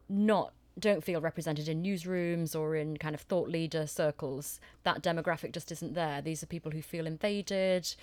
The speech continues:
who feel overtaken, who feel forgotten, who are looking for s-, security. Um,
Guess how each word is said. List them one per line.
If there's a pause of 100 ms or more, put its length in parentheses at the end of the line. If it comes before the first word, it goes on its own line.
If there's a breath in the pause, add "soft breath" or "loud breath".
(300 loud breath)
who
feel
overtaken,
who
feel
forgotten,
who
are
looking
for
s-, (120)
security. (800 loud breath)
Um,